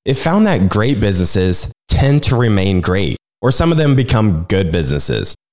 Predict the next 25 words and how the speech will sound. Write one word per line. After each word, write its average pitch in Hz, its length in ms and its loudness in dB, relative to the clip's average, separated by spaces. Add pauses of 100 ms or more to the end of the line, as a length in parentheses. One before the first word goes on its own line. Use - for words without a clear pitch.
(100)
Only 185 340 2
nine 110 380 2
percent 120 320 0
of 107 60 2
the 98 80 0
companies 95 460 0
in 95 100 2
their 101 100 2
study 87 420 0
went 104 260 0
from 139 180 2
being 110 240 2
a 92 80 0
great 87 380 -2
business 87 500 0 (300)
to 123 80 0
being 120 280 2
in 123 80 2
the 110 80 0
quartile 98 640 0
of 92 180 -2
the 95 100 0
poorest 95 460 -2
quality 82 360 -2
businesses. 62 720 -4